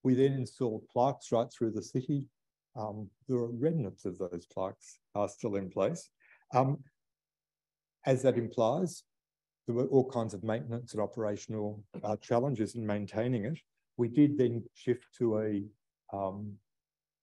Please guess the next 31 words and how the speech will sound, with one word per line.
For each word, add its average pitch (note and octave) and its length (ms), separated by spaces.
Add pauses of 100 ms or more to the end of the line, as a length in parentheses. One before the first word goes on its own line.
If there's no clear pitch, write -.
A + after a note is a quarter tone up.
(120)
a A2 60
tour B2 460
app, E3+ 200 (240)
an, A#2 160 (300)
um, G#2 320 (380)
an A2 100
app B2 280
that G2+ 120
allows A2 380
you G#2+ 60
to - 100
navigate A2+ 520
through A#2+ 280
it, C#3 100
and C3 80
it D3 240
remains C3+ 640
the A#2+ 60
basis G2+ 680 (340)
for A2+ 460 (380)
our G#2+ 140
professional A2 520
tour A#2 300
guides F#2+ 580 (160)
tours G2 380
through G2 180
the G2 120
city, F#2+ 400 (320)
uh, F#2+ 180 (120)
as G2+ 200
well. G#2+ 340